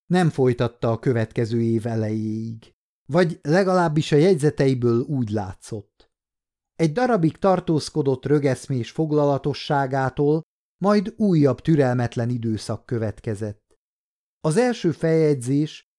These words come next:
majdnem egy évvel későbbi. Huszonhárom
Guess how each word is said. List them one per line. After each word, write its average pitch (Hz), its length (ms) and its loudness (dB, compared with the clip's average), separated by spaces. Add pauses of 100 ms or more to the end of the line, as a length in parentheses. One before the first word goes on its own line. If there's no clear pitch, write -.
majdnem 165 420 0
egy 147 180 -2
évvel 104 420 0
későbbi. 104 800 -10 (1200)
Huszonhárom 127 960 0